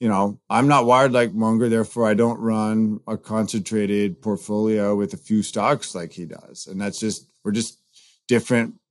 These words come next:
people. Now, my returns aren't as good as Munger, and maybe, uh,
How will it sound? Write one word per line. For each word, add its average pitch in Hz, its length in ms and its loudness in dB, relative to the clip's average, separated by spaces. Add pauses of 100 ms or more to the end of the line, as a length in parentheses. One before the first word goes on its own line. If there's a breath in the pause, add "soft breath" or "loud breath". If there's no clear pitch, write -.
people. 131 320 2
Now, 95 180 2
my 98 120 0
returns 113 380 2
aren't 113 160 2
as 101 100 -2
good 170 180 6
as 135 120 4
Munger, 104 480 2 (520 soft breath)
and 110 340 2
maybe, 107 380 2
uh, 98 280 2